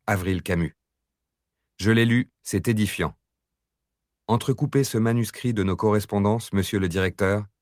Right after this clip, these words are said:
et vous tenez là une histoire que n'importe quel éditeur s'empresserait de publier. Le petit Salawi l'aurait bien mérité au fond.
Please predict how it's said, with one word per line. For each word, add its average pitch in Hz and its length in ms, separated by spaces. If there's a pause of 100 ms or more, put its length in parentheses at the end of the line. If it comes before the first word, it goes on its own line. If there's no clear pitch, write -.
(320)
et 113 100
vous 117 160
tenez 123 260
là 117 140
une 110 140
histoire 110 420
que 110 100
n'importe 117 560
quel 107 220
éditeur 104 460
s'empresserait 107 500
de 98 80
publier. 87 500 (760)
Le 92 160
petit 110 320
Salawi 98 640
l'aurait 107 260
bien 117 180
mérité 95 400
au 78 80
fond. 73 220